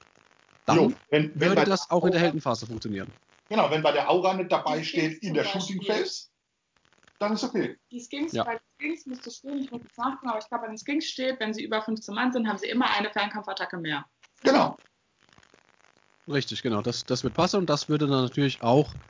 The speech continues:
Speaker 1: äh, in der Heldenphase triggern. So, wenn, also immer dann, wenn der, der Zusatz „in der Fernkampfphase muss es gemacht werden“ fehlt, dann geht's auch in jeder anderen Phase.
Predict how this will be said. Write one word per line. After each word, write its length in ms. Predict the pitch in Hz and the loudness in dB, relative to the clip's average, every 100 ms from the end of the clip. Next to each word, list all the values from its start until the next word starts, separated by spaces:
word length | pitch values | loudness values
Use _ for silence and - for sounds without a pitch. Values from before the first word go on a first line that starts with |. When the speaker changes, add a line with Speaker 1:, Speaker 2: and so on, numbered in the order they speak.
| - _ - _ _ - | -20 _ -20 _ _ 0
Speaker 1:
äh, 240 | 123 120 123 - - | 2 2 -2 -12 -4
in 140 | 151 127 | 0 4
der 100 | 120 | 4
Heldenphase 520 | 123 113 - 107 104 | 4 0 0 0 0
triggern. 380 | - 110 101 92 - | -2 -2 -2 -4 -8
So, 180 | - 113 | -6 0
wenn, 200 | 135 135 - | 4 4 0
also 200 | 120 127 | -2 0
immer 180 | 190 202 | 2 4
dann, 220 | 170 190 | 4 4
wenn 140 | 185 160 | 4 4
der, 140 | 143 | 2
der 240 | - 139 | 2 -2
Zusatz 600 | - 208 208 202 185 - - - | -2 -2 0 0 -2 -6 -8 -2
„in 160 | 220 | 4
der 160 | 185 147 | 4 4
Fernkampfphase 920 | 170 180 - 165 - 156 147 - 147 - _ _ _ | 4 2 2 -2 0 2 2 0 -4 -4 _ _ _
muss 160 | 160 139 | -2 -2
es 100 | 131 | 0
gemacht 340 | 131 180 - | 2 2 2
werden“ 300 | 175 160 165 | 0 2 0
fehlt, 460 | - 185 240 - - | 0 2 2 0 2
dann 180 | 139 143 | 2 4
geht's 220 | 143 - | 0 0
auch 160 | 131 131 | -2 0
in 80 | |
jeder 200 | 123 117 | 2 2
anderen 200 | 104 95 | 2 0
Phase. 300 | 98 98 - | -4 -8 -8